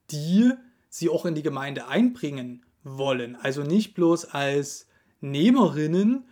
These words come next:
von Zuwendung und, äh, Zuhören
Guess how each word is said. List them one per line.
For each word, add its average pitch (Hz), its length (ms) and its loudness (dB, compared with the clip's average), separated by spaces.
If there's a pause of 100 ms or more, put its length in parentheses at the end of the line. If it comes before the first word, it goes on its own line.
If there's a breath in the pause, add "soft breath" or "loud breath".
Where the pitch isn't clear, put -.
(120)
von 135 220 -10
Zuwendung 175 800 0
und, 135 500 -10
äh, 139 440 -12
Zuhören 202 920 2